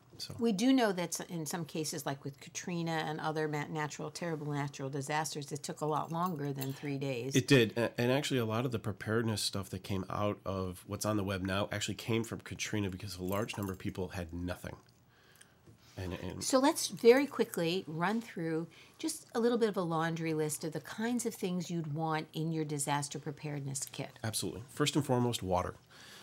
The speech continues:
Speaker 1: You've gotta have one gallon of water per person per day. So if, if, if, if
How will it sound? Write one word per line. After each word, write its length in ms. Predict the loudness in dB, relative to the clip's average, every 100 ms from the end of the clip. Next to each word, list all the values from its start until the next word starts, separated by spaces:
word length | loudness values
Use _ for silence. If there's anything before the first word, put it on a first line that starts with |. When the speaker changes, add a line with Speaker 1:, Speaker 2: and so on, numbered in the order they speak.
| -8
Speaker 1:
You've 180 | -2 4
gotta 180 | 6 6
have 240 | 4 0
one 340 | 0 2 6 6
gallon 260 | 6 4 4
of 140 | 2
water 320 | 0 0 -2 -4
per 200 | -2 -2
person 500 | -2 0 0 0 -2
per 180 | -2 -8
day. 100 | -8 -12 -20 _
So 320 | 0 2 4
if, 240 | 2 0 -4
if, 280 | -4 -4 -10 -8
if, 240 | -6 -4
if 100 | -8